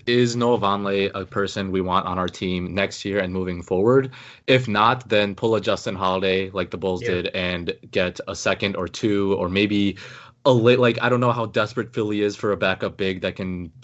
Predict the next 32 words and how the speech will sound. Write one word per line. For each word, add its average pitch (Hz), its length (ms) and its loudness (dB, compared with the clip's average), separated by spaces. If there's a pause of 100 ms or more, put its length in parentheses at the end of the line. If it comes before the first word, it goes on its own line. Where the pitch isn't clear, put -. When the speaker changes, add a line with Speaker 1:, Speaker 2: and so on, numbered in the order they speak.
Speaker 1:
stretch - 460 -8
the 98 100 -6
floor 92 320 -2
and 85 160 -6
play 92 200 0
solid, 90 340 0
but 87 240 -2
I 113 100 2
don't 120 160 0
think 113 140 -2
Noah 101 220 -2
Vonleh 98 240 -2
is 85 120 -8
worth 104 460 -4
a 131 40 -2
late 120 220 0
first. 123 440 -2 (340)
Um, 92 340 2
I 104 80 2
bet, 113 260 4
I 101 60 -6
mean, 95 260 -6 (540)
two 147 160 -4
seconds 123 460 -2
is 101 500 -8 (240)
probably 107 520 0
the 98 120 -10
limit 101 380 -4
for 98 160 -6
me 101 300 -4
for 117 160 0
him 120 240 -2